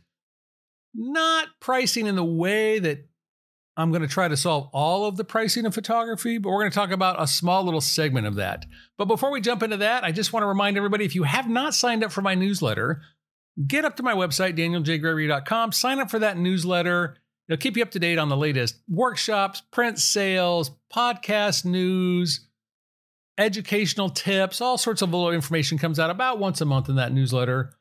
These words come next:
I put a lot of hard work and energy into it, and I would love for people to get it and receive it, especially the educational material there that I give away for free. So for those of you who listen, please make sure you take advantage of that. Okay, back to pricing.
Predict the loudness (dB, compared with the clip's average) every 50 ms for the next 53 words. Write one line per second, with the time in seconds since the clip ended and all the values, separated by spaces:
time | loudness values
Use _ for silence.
0 | _ -4 -4 -4 0 0 0 0 0 0 2 0 0 0 -2 -4 -4 -2 -2 0
1 | 0 0 0 0 0 -2 -4 -4 -2 0 0 2 2 2 2 0 0 0 0 -2
2 | 0 0 0 0 0 0 0 0 0 0 -2 -4 -2 -2 -2 -2 0 0 0 0
3 | 0 0 0 0 0 0 0 0 0 0 0 -2 -2 -2 0 0 0 0 -2 -2
4 | 0 0 0 0 -2 -4 -8 _ _ _ _ _ _ _ -4 0 2 2 2 0
5 | -2 -6 -14 _ _ _ _ -4 -2 -2 -2 -2 -2 -2 -2 0 0 0 0 0
6 | 0 0 0 2 2 2 0 0 0 0 0 0 -2 0 0 0 0 0 0 0
7 | 0 -2 -2 -2 -2 0 0 -2 -4 -6 -4 -2 0 0 0 0 -2 -4 -2 -2
8 | 0 0 0 0 0 -2 -2 -4 -4 -2 -2 0 0 0 0 0 0 0 0 0
9 | 0 0 0 -2 -2 -2 -4 -2 -2 -2 0 -2 -2 0 0 0 0 0 0 0
10 | 0 0 0 0 0 -2 -2 -4 -6 -8 -8 _ -6 -4 -2 -2 -4 -4 -8 -16
11 | -20 -20 _ _ _ _ -2 -2 -2 -2 -4 -8 -4 -2 0 0 0 0 -2 -2
12 | -4 -6